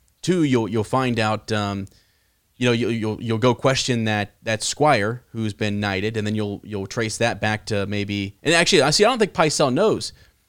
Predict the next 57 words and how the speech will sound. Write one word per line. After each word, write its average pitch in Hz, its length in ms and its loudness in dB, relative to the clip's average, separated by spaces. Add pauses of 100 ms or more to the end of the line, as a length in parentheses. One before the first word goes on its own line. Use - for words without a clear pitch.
(120)
like, 117 160 0
as, 113 160 0
as, 110 180 -2
as 98 160 -2
much 110 260 -2
about, 101 380 -2
about 98 360 -4 (200)
the 110 140 -6
other 110 160 -2
side 156 260 0
of 104 120 -8
this, 87 200 -6
but 123 300 -2 (580)
the 117 120 -6
reason 143 280 0
you 139 100 4
wouldn't 127 300 0
want 107 140 -2
an 101 40 -2
investigation 104 540 -4
is 110 80 -4
'cause 110 200 -2
people 120 280 -4
like 107 180 0
Peter 123 200 2
Baelish 131 420 0
and 110 100 -2
Lysa 135 420 -2
and, 107 100 -2
and, 104 120 -4
and 107 300 -4
other 139 180 4
names 127 220 0
start 123 200 -4
to 113 60 -6
come 123 200 -4
up, 127 140 0
and 113 60 -8
you're 101 80 -2
like, 98 140 -4
"Oh, 196 220 2
okay, 160 340 0
this 156 140 -4
is, 156 140 -10
this 143 180 -2
is 151 100 -8
kind 120 220 -2
of, 117 180 -4
um, 107 320 -2 (320)
there's 117 140 -2
a 131 40 -2
lot 120 220 2
going 107 220 -2
on 107 160 -2
here," - 260 -12 (220)
you 104 100 -6
know? 104 240 -2